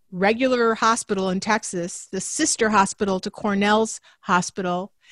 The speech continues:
And they're putting on a huge symposium for their surgeons, their internists, their nurses called Functional Medicine is Coming.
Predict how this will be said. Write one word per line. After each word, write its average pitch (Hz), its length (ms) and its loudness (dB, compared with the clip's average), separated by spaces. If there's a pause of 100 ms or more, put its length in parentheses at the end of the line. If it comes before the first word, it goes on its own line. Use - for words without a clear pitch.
(300)
And 214 180 2
they're 240 160 4
putting 269 300 -2
on 240 140 2
a 220 60 0
huge 254 340 -2
symposium 247 760 0
for 214 140 -6
their 190 160 -4
surgeons, 262 760 -2
their 196 260 -4
internists, 247 600 -4
their 202 160 -4
nurses 202 600 -4 (320)
called 208 280 -2
Functional 233 580 0
Medicine 208 500 -2
is 185 140 -8
Coming. 190 580 -6